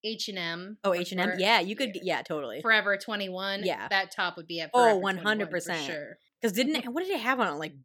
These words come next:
Speaker 2: boats or something weird? Like, cars. They had cars.
Speaker 1: <laughs>
Speaker 2: Yeah.
Speaker 1: So Wheels goes to leave them to it, but Steph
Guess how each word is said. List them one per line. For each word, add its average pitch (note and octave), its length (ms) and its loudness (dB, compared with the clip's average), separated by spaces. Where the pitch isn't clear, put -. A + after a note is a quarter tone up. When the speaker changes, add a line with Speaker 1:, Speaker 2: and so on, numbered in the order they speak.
Speaker 2:
boats E3+ 320 -4
or D3+ 120 -6
something F3+ 480 -2
weird? D#3+ 180 -2
Like, G3+ 120 -2
cars. G3+ 360 4
They A3 140 0
had F3+ 180 0
cars. D3+ 560 -2
Speaker 1:
<laughs> A#3+ 760 2
Speaker 2:
Yeah. D#3+ 460 0
Speaker 1:
So B3+ 600 0
Wheels F4+ 440 2
goes D4+ 400 6
to G3+ 120 -2
leave F#3+ 320 -4
them A3 180 -4
to B3 140 -6
it, F3 260 -4
but F#3+ 180 -6
Steph C#4+ 400 -4